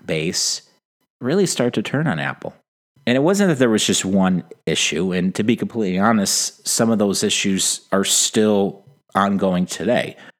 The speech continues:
It's not that this new Mac Pro evens everything out <laughs> and everything is back to normal. There is still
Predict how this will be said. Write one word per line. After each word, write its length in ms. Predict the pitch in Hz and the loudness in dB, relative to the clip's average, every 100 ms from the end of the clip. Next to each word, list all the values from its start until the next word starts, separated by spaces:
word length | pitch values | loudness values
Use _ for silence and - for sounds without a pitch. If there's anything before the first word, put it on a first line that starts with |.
| _ _ _ _ _ | _ _ _ _ _
It's 220 | - 113 131 | -2 0 4
not 180 | 131 | 2
that 120 | 127 120 | 2 0
this 200 | 107 - | 0 4
new 200 | 113 110 | 4 6
Mac 360 | 104 92 - | 4 2 -2
Pro 580 | - 127 127 107 92 92 - - _ _ _ _ _ _ _ | -4 2 4 4 0 -2 -10 -20 _ _ _ _ _ _ _
evens 360 | - 127 120 107 | 4 4 4 2
everything 360 | 110 104 107 98 | 2 2 4 4
out 300 | 82 69 - - - - | 2 -2 -8 -10 -10 -8
<laughs> 40 | - 117 - 123 | -6 -6 -4 0
and 120 | 127 | 2
everything 420 | - 127 127 135 110 | 4 4 4 4 2
is 160 | 104 | 0
back 280 | - 95 - | 2 0 0
to 100 | - | -4
normal. 460 | 87 107 120 76 - - - - - | 0 2 2 0 -6 -18 -20 -12 0
There 200 | 120 120 | 2 4
is 120 | 117 | 2
still 760 | - - 127 123 120 107 98 | 0 0 2 4 4 2 0